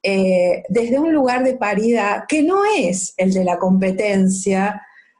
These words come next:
por la educación infantil o no es la de la, eh, evaluación de, recíproca de, de cómo,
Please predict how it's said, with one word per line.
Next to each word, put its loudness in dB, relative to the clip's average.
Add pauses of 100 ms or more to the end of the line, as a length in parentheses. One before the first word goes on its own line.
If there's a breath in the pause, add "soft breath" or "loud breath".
(160)
por 0
la 2
educación 0
infantil 2 (340 loud breath)
o 0
no 2
es -2
la 2
de 0
la, 0
eh, 2
evaluación 2 (420 loud breath)
de, 2 (320 soft breath)
recíproca 0
de, 2
de -2
cómo, 0